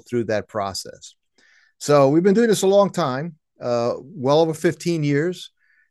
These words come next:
dozens and dozens of B two B companies we've worked with, several all the way through to where they've successfully exited as well. Uh, so good, happy success stories there. And if you ever wanna see some of our work, you go to valueprop dot com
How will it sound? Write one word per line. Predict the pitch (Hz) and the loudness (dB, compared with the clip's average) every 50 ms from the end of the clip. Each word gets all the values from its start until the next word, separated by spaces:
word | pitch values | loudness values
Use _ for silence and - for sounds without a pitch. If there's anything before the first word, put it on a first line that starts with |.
| _ _ - | _ _ 2
dozens | - 156 170 170 165 185 180 | 6 6 6 6 4 2 -2
and | 175 147 | -2 -2
dozens | 139 156 156 156 151 156 165 160 143 139 | 0 0 0 0 0 -2 -6 -8 -8 -10
of | 123 104 | -10 -4
B | 101 135 139 | 0 0 2
two | 147 151 | 2 2
B | 151 160 147 | 0 0 -2
companies | - 139 143 139 143 160 156 147 135 | 0 -4 -4 -4 -6 -6 -8 -6 -4
we've | 143 127 113 | -6 -6 -4
worked | 131 135 131 131 - | -2 -2 -2 -2 -2
with, | 165 151 - | -6 -6 -6
several | - - 139 135 139 160 156 | -2 0 0 0 2 0 0
all | 151 143 147 156 | 0 2 0 0
the | 156 | 0
way | 151 151 147 139 | 0 0 -2 -2
through | - - 147 151 151 | -4 -6 -10 -10 -10
to | 143 - 135 120 | -8 -6 -4 -4
where | 120 123 | -2 -2
they've | 120 113 107 | -2 -2 -4
successfully | - - 113 - - 131 131 120 - - 139 135 127 - - | -4 -10 -16 -12 -8 -6 -6 -6 -6 -6 -6 -6 -6 -6 -6
exited | 120 127 120 - 151 151 160 170 165 - - | -6 -6 -6 -6 -8 -6 -6 -6 -6 -6 -10
as | 127 104 107 | -12 -10 -6
well. | 117 123 123 147 175 202 208 196 180 _ _ _ - | -4 -4 -2 -2 -4 -6 -8 -12 -18 _ _ _ -14
Uh, | 123 113 107 107 | -12 -10 -10 -10
so | 104 - - 120 117 113 101 113 - - 127 | -10 -8 -6 -6 -6 -6 -8 -12 -20 -20 -14
good, | 120 139 151 160 156 147 | -6 -2 -2 -2 -2 -2
happy | 127 120 135 139 135 - 151 139 | -4 -2 -2 -2 -2 -4 -6 -8
success | - - 120 - - 127 131 127 - | -8 -10 -12 -10 -8 -8 -8 -8 -8
stories | - 143 131 127 127 127 113 113 | -8 -8 -6 -6 -6 -6 -8 -8
there. | 131 147 170 196 190 190 _ _ _ _ _ - _ _ _ - | -6 -6 -6 -6 -8 _ _ _ _ _ _ -20 _ _ _ -6
And | 151 143 | -4 -2
if | 143 143 120 | -2 -2 -2
you | 127 143 151 | 0 2 2
ever | 139 143 | 2 2
wanna | 143 147 147 147 127 | 2 0 0 0 -4
see | - - 143 | -6 -8 -10
some | 123 - 143 143 | -10 -8 -6 -6
of | 127 117 | -2 0
our | 120 117 | 0 0
work, | 117 120 131 143 147 143 | 2 2 0 0 -2 -2
you | 143 117 | -6 -4
go | 123 123 | -2 -2
to | 117 | -2
valueprop | 107 110 120 120 131 143 147 147 139 147 143 135 131 123 - | 0 2 2 2 2 2 0 -2 -4 -4 -4 -4 -4 -4 -4
dot | - 123 117 - | -4 -6 -6 -6
com | - 131 131 127 131 127 127 127 | -8 -10 -8 -6 -6 -6 -8 -10